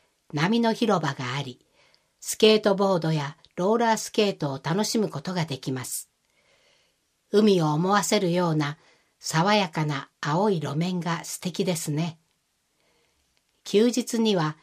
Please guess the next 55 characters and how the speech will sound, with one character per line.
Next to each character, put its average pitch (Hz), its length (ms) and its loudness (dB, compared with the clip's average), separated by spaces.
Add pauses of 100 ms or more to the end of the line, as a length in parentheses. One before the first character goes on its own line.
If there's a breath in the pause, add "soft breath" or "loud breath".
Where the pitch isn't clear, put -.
(180 soft breath)
い 160 120 0
ろ 220 160 6
い 233 60 4
ろ 220 140 4
な 208 140 2
年 208 280 2
齢 202 220 2
層 151 280 -2
の 143 120 -4
ス - 120 -6
ケ 220 200 0
ー - 60 -6
タ 156 180 0
ー 139 60 -6
で 135 220 -8 (260 soft breath)
大 190 220 2
に 226 160 0
ぎ 214 120 2
わ 156 140 0
い 139 100 -4
の 131 260 -8
人 160 280 -4
気 190 120 -6
ス - 120 -6
ポ 185 120 -6
ッ 165 140 -8
ト 127 120 -8
で 113 140 -14
す。 - 240 -16 (1300)
利 170 160 2
用 202 180 4
す 202 140 0
る 196 120 2
と 185 120 0
き 190 160 -2
は 160 220 0 (320 loud breath)
安 175 260 -2
全 208 280 2
の 202 100 0
た 185 160 0
め 190 100 0
の 185 120 0
ヘ 175 180 0
ル 220 100 2
メ 180 120 0
ッ 160 80 -6
ト - 140 -8
着 139 320 -6
用 180 380 -2
を 165 160 -8 (140)
お 135 120 -10
忘 160 340 -4
れ 147 140 -4
な 127 160 -10
く。 - 240 -20